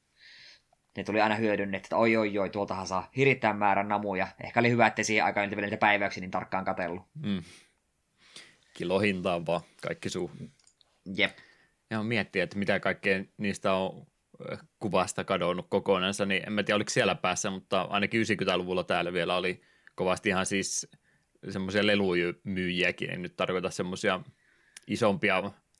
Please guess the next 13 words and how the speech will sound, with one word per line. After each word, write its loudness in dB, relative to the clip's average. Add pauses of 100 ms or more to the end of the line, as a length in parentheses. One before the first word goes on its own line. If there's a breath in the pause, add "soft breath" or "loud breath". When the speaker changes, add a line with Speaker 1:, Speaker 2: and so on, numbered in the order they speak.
(120)
Speaker 2:
eh, -14
leikosetteja 0
tai 2
mitään 0
tämmösiä, 0
mutta -2 (520 soft breath)
nimenomaan -2
jotain 2 (300)
off-brandi 0
Transformersia 2
oli 2
kovasti 0
ja 2